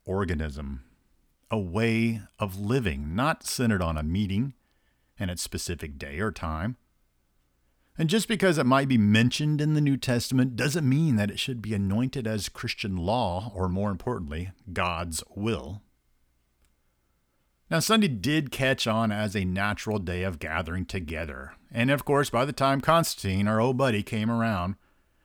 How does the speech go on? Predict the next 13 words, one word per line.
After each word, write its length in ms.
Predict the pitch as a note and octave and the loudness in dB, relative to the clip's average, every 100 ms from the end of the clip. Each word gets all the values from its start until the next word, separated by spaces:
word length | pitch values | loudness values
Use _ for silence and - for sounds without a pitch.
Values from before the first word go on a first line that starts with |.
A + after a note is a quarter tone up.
| _ _ - | _ _ -6
to, 380 | G2+ F2+ F2+ F2+ | -2 0 0 0
uh, 140 | E2+ | -2
institutionalize 1040 | F2+ A2+ B2+ A2+ A#2 A2+ - G#2 G#2 G2+ | 0 0 0 -2 0 0 -2 -2 -2 -4
Christianity 680 | - A2+ - G#2 G#2+ A#2+ E2 | -6 -4 -2 0 2 2 0
and 260 | D#2+ G2+ A#2 | -2 -2 -2
the 60 | F#2+ | -2
church 420 | - B2 G2+ - | 0 0 0 -2
right 160 | F#2+ | -4
around 220 | G2+ A2 A#2 | -2 -2 -2
three 220 | A#2 B2 | -4 -4
thirteen 480 | B2+ C3+ - C#3 B2 | -2 -4 -2 -2 -2
B 120 | A#2+ | -2
C, 380 | - A2+ G2 | -2 -2 -4